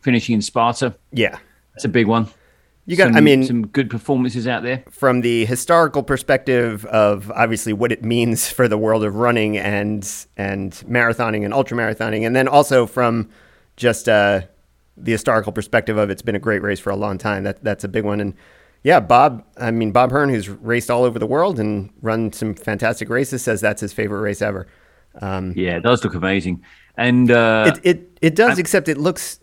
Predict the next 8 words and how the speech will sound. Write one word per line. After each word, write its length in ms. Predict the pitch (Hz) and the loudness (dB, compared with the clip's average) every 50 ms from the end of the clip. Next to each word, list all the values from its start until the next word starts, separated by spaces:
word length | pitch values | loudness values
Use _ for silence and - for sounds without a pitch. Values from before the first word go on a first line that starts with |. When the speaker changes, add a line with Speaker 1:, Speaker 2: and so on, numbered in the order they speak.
| _ | _
Speaker 2:
so 480 | - - - - - 196 196 190 190 170 | -14 -12 -10 -6 -2 0 0 2 2 0
hot 420 | 120 - 143 156 156 165 165 - - - | 0 -2 -2 -2 0 0 0 0 -2 -4
and 260 | 131 120 117 113 107 | -4 -2 -2 -4 -6
humid 360 | - - 160 160 151 151 135 | 0 2 4 4 6 4 4
and 180 | 120 113 113 107 | 2 2 -2 -4
gross. 460 | 107 113 127 139 151 151 143 - - 131 | -2 0 2 4 4 2 0 -2 -2 0
Like, 300 | 120 117 110 - - - | 0 0 0 -2 -8 -14
I, 560 | - - - - - - - 117 135 139 | -16 -14 -14 -14 -14 -12 -8 -4 -4 -4